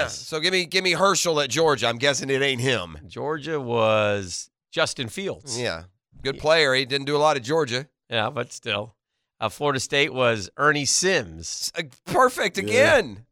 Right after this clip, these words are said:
Speaker 2: You see what
Speaker 1: Yeah.
Speaker 2: I'm saying? This list is, th-, these recruiting lists are
Speaker 1: Miami was D J Williams.
Speaker 2: See? I mean, what are we doing?
Speaker 1: It's great.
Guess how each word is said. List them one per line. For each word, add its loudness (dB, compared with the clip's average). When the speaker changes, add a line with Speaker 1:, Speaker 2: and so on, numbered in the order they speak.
Speaker 2:
You -8
see 0
what 4
Speaker 1:
Yeah. 6
Speaker 2:
I'm 2
saying? 2
This -2
list 2
is, -10
th-, -14
these -10
recruiting -4
lists -2
are 2
Speaker 1:
Miami 6
was -2
D -2
J 6
Williams. 2
Speaker 2:
See? -2
I -4
mean, -6
what -2
are -4
we -6
doing? -6
Speaker 1:
It's -20
great. 4